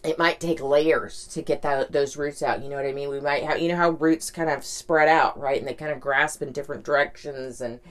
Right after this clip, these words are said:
and grow from there. Well, when you have to try to backtrack those roots, that can sometimes take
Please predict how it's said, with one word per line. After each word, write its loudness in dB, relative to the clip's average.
and -8
grow 6
from -6
there. 4
Well, 4
when 0
you -2
have 2
to 0
try 0
to -2
backtrack -2
those 0
roots, -6
that 0
can -6
sometimes -8
take -2